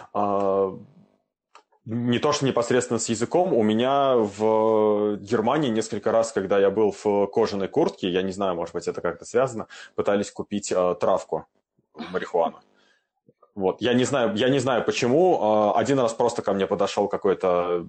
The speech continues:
м, случайный человек на улице, а, парниша. Ну, я шёл там с тусовки домой, возвращался там где-то в час ночи.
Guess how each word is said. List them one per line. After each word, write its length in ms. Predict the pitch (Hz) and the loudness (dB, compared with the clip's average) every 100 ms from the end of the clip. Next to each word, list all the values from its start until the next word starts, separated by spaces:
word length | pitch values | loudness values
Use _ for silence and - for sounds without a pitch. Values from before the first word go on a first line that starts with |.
| - | -14
м, 260 | 90 90 85 _ _ | -18 -18 -20 _ _
случайный 520 | - - 98 98 90 | -6 -4 0 0 -2
человек 440 | 80 107 95 92 - | -2 2 4 2 2
на 80 | 110 | 2
улице, 420 | 151 143 104 92 - - - - | 2 2 0 -2 -4 -20 -20 -10
а, 280 | 87 85 87 | -4 -2 -2
парниша. 460 | 92 92 92 - 101 | -2 -4 -4 -4 0
Ну, 60 | |
я 200 | 110 101 - - | 0 0 -4 -8
шёл 260 | - 131 120 | 0 0 2
там 160 | 90 | -2
с 80 | - | -4
тусовки 360 | 101 101 - 87 | -4 -2 -4 -4
домой, 280 | 95 135 117 | -2 0 0
возвращался 520 | 92 90 95 98 92 | 0 0 -2 -2 -2
там 180 | 82 80 | -6 -4
где-то 220 | 82 - | -6 -6
в 40 | - | -4
час 240 | 85 - | -4 0
ночи. 280 | 143 151 | -2 -2